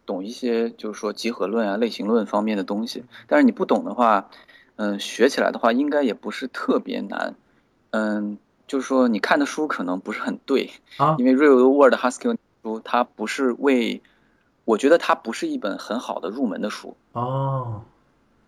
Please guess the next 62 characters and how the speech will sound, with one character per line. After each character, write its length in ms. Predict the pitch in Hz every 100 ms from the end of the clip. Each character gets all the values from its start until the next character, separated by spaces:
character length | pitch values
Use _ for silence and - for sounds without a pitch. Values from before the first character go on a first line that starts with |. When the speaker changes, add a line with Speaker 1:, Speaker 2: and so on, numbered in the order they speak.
| _ _ _ _ _ -
Speaker 2:
OK。 260 | - 107 107 _
Speaker 1:
就 140 | 120
是 60 | 113
说， 360 | 117 110 113 - -
因 100 | 165
为 60 |
它 100 | 160 160 _ _ -
开 120 | 180
始 160 | 175 170
写 200 | - -
的 100 | 120
时 120 | 101
候 160 | 101
就 140 | 101 131
是 300 | 117 104 101 _ _ _
想 280 | - 101 101
给 140 | 101
大 140 | 90 110
家 180 | 113
一 140 | 107 92
个， 240 | 104 98
就 160 | - 104
是 40 |
说 140 | 107 104
让 140 | 113
Haskell 400 | 120 117 - 107
写 360 | - - - -
那 100 | 95
个 260 | 95 92 - _
现 220 | - -
实 160 | 240 214
软 160 | 104 -
件 240 | 139 143
的 140 | - -
这 100 | 104
样 160 | -
的 260 | - - - _ _ _ _
一 40 |
本 120 | - -
书， 160 | -
Speaker 2:
哦。 120 | 117 120
Speaker 1:
它， 120 | 120 110 101 _ -
嗯， 260 | 101 98 95 _ _
不 80 | -
是 40 | - _ _ _
入 80 | -
门 120 | 92
的 100 | -
书。 240 | 107 107 - - - - -
另 120 | 151
外 140 | 160 147
就 80 | 139
是 60 |
那 60 | 143
本 140 | 120
书 160 | - 131
现 160 | 147
在 100 | 131
比 100 | 117
较 140 | 117 107
旧 320 | - 175 131
了， 240 | 98 98